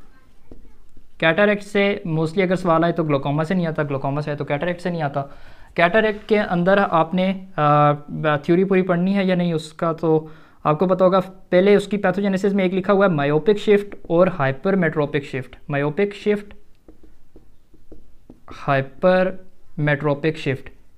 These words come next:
एक तो ये दो चीज़ें आपको पता होनी चाहिए कि ये क्या है। Then आपको कैटरेक्ट के, अ, केस आ जाता है तो mostly इसके डिफरेंशियल नहीं पूछे जाते, इसकी सर्जिकल ट्रीटमेंट ऑप्शन पूछे जाते हैं। What are the surgical treatment option? सर्जिकल ट्रीटमेंट ऑप्शंस क्या हैं, उसमें से बेस्ट आपके पास कौन सा है?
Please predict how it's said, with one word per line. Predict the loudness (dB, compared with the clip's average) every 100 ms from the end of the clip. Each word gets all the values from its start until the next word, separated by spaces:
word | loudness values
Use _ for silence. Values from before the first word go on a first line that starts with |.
| -2
एक | 0 2
तो | 4
ये | 4 4
दो | 4 4
चीज़ें | 2 0
आपको | 0 -2
पता | -2 -2
होनी | -2
चाहिए | -2 -4
कि | -2
ये | -2
क्या | -2 -6
है। | -8 -18 -20 -4 4
Then | 6 4 4
आपको | 4 4 4
कैटरेक्ट | 4 4 0 2
के, | 2 2
अ, | -2 -2
केस | 2 4 2 2 0 4
आ | 4
जाता | 4 2
है | 0
तो | 0
mostly | 0 0
इसके | 0 0
डिफरेंशियल | 0 -2 0
नहीं | -2
पूछे | -2 -2
जाते, | -2 -2 -4 -6 -18 -8
इसकी | -4 -2
सर्जिकल | 2 2 4 2
ट्रीटमेंट | 4 2 2 0
ऑप्शन | -2 -6
पूछे | -6 -6 -6
जाते | -6 -8
हैं। | -10 -10 -6
What | -2
are | 0
the | 0 -2
surgical | -2 -2 -2 -2 -2 -6 -16 -8
treatment | -6 -4 -4 -2 -4 -8 -18 -20 -20 -20 -20 -20 -20 -18 -6 -4
option? | -4 -6 -4
सर्जिकल | -4 -2 0 0
ट्रीटमेंट | 0 0 0
ऑप्शंस | 0 -2 -6
क्या | -4
हैं, | -4
उसमें | -4
से | -4 -6
बेस्ट | -2 -4 -4 -12 -20 -16
आपके | -4 -4 -2
पास | -2 -2
कौन | -2 -6
सा | -2
है? | -4